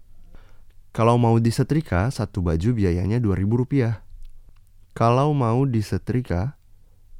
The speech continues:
satu baju biayanya dua ribu rupiah.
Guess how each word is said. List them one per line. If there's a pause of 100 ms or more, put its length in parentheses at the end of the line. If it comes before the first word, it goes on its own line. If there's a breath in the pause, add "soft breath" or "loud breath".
(240)
satu
baju (160)
biayanya (200)
dua
ribu
rupiah.